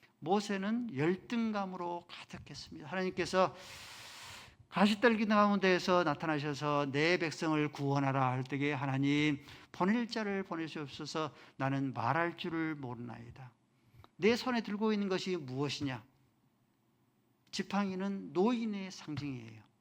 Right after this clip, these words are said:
그 지팡이를 땅에 던지니까 뱀이 되고 다시 집으니까 지팡이가 되어집니다. 그 지팡이로 나일강을 쳐서 피를 되게 합니다. 그 지팡이를 통하여서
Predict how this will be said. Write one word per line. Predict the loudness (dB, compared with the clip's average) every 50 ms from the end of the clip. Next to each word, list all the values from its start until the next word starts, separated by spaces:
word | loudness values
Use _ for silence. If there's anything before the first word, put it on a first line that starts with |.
| _ _ _ _ _ _ _ -4
그 | -2 -2 -2
지팡이를 | -2 -6 -6 -4 -4 -4 -2 -2 -2 -4 -4 -6
땅에 | -4 -4 -4 -4
던지니까 | -4 -4 -4 -4 -2 0 2 2 2 2 2 2 2 2 0 -6 -18 -20 _ _ _ _
뱀이 | -4 -2 0 0 0 0
되고 | -2 -4 -8 -8 -12 -12
다시 | -12 -10 -8 -8 -8
집으니까 | -8 -8 -10 -8 -8 -8 -8 -8 -10 -10 -10 -14 -20 -20 -12
지팡이가 | -10 -10 -10 -8 -8 -8 -6 -6 -6 -6 -10 -10
되어집니다. | -10 -10 -10 -10 -10 -10 -10 -10 -12 -14 -18 _ _ _ _ _ _ _
그 | -2 0 0 0
지팡이로 | 2 -2 -2 0 0 0 2 0 0 2 2 2 2 0 -6 -14 -20 -20 _ _ _ _ -8
나일강을 | -2 2 2 4 4 4 2 2 2 2 2 2 2 2 2 2 0 -2 -6 -8 -10
쳐서 | -6 -6 -6 -4 -2 0 0 0 0 -2 -8 -20 _ _ _ _ -8
피를 | -6 -6 -6 -4 -4 -4 -4 -4 -6 -10 -12 -20 _ _ _ _ -12
되게 | -10 -8 -6 -6 -6
합니다. | -8 -8 -10 -12 -14 -16 -18 -20 -20 -20 _ _ _ _ _ _ _ _ _
그 | -10 -2 0 2 2 2
지팡이를 | 0 -2 -4 -2 2 2 2 2 2 0 -2 -4
통하여서 | -4 -6 -4 -2 -2 -2 -2 -2 0 2 2 2 2 0